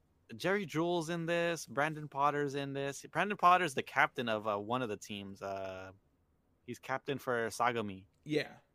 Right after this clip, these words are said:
Speaker 2: which is really cool. Nice to see Brandon Potter is still working.
Speaker 1: Yeah.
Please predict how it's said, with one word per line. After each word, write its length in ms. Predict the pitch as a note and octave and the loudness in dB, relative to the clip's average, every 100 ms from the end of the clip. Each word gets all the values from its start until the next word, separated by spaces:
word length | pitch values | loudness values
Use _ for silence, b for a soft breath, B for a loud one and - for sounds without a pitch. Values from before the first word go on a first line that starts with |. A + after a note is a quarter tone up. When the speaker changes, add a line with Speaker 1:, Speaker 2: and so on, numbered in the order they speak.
| _ _ - | _ _ -14
Speaker 2:
which 120 | D#3 | -10
is 80 | D#3+ | -2
really 260 | G3 F#3+ | 4 4
cool. 360 | D#3 C#3+ C3 A#2+ | 4 -4 -4 -6
Nice 200 | C#3+ F#3+ | -2 -2
to 60 | G3 | -2
see 160 | - E3+ | -6 -4
Brandon 300 | D#3 D#3 C#3+ | -4 -4 -4
Potter 280 | D3+ C#3+ | -2 -2
is 100 | C#3 | -4
still 200 | - C#3+ C3+ | -4 -6 -4
working. 440 | C#3 C3 C#3 C#3 - - - - _ _ | -6 -6 -8 -10 -16 -20 -20 -20 _ _
Speaker 1:
Yeah. 340 | A#2 A2+ G2+ | -6 -4 -4